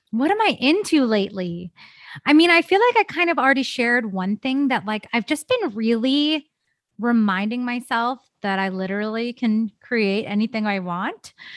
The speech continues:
So I've been playing around with this in small ways, like, just remembering that I can have perfect timing with the subways, or that people can be really nice to me all the time. Like,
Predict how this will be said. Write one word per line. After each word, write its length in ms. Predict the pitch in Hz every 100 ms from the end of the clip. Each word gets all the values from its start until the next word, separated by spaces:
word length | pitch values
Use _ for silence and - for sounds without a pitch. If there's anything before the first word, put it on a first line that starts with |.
| -
So 100 | -
I've 160 | 294 285
been 160 | 415 415
playing 380 | - 240 285
around 320 | 294 240 214 226
with 140 | 233
this 180 | 247 254
in 140 | 233
small 420 | - - 208 202
ways, 400 | 202 190 208 254
like, 260 | 226 196 - _ _
just 240 | 220 202 220
remembering 600 | 226 202 190 220 226 233
that 100 | 190
I 140 | 190
can 400 | - 214 190 190 - _ _
have 260 | - 208 -
perfect 440 | - 220 - 233
timing 400 | - 196 185 220
with 140 | 220 -
the 80 |
subways, 960 | - - 185 180 196 208 226 254 254 - - - -
or 120 | 233 214
that 220 | 196 -
people 420 | - 247 240 262
can 200 | 254 226
be 160 | 220 202
really 520 | 180 220 226 220 220
nice 340 | 208 196 -
to 100 | -
me 140 | 240 233
all 220 | 180 180
the 100 | 202
time. 400 | 202 180 196 233
Like, 260 | 208 185